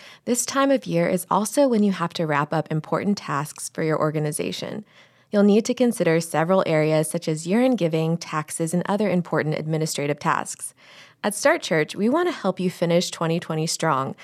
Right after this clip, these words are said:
so you can enter the new year ready to fulfill all God has for you. That's why we created the twenty twenty Ultimate Year-End Checklist. On today's podcast, we are going to go over several of the items on this checklist that your church or ministry should consider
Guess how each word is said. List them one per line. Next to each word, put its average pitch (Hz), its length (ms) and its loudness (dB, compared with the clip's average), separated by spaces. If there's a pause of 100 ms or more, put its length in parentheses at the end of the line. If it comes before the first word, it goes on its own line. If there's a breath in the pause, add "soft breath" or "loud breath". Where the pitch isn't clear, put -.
(260 loud breath)
so - 160 -6
you 214 80 2
can 220 220 0
enter 196 240 4
the 247 140 4
new 190 160 6
year 165 280 4
ready 196 260 -2
to 240 80 -2
fulfill 208 340 0
all 156 340 4
God 151 240 0
has - 300 -4
for - 100 -6
you. 143 320 -6 (380 soft breath)
That's - 340 0
why 175 240 4
we 160 240 -2
created 160 560 2
the 147 80 -2
twenty 175 360 -2
twenty 143 360 -2
Ultimate 196 540 2
Year-End 160 580 0
Checklist. 196 760 -2
On 220 160 0
today's 277 320 4
podcast, 170 560 0
we 180 120 -2
are 196 100 4
going 262 220 4
to 254 120 -4
go 208 140 0
over 165 280 2
several 180 460 2
of 240 80 2
the 233 100 2
items 175 340 2
on 175 120 0
this 180 180 0
checklist 156 540 -4
that - 120 -6
your 165 120 -2
church 185 400 -4
or 214 80 0
ministry 196 500 0
should 180 220 -6
consider 175 680 0